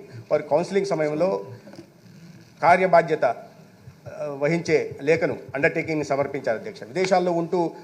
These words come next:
ఆఫ్లైన్ విధానంలో మొత్తం కోర్సుని పూర్తి చేసిన ఎఫ్ఎంజీలకు ఆంధ్రప్రదేశ్లో ఒక సంవత్సరం ఇంటర్న్‌షిప్ పూర్తయిన తర్వాత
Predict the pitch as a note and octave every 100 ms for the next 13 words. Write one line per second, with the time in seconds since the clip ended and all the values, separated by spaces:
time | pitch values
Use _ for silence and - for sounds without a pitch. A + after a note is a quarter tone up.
0 | - D3+ D#3 F3+ F3 D#3 D#3 D#3 D#3 C#3
1 | C3+ E3 D3+ D3 D#3 E3+ D3 D3 D3+ C#3+
2 | C3+ C#3 A#2+ D#3 D#3 D3+ C3+ C#3 C3+ C3
3 | D#3+ D#3+ D#3+ D#3+ D3+ B2+ C3 D3 E3+ D3+
4 | B2+ D#3+ D3+ D3+ - C3+ C#3+ C3+ B2 B2
5 | C#3 D3+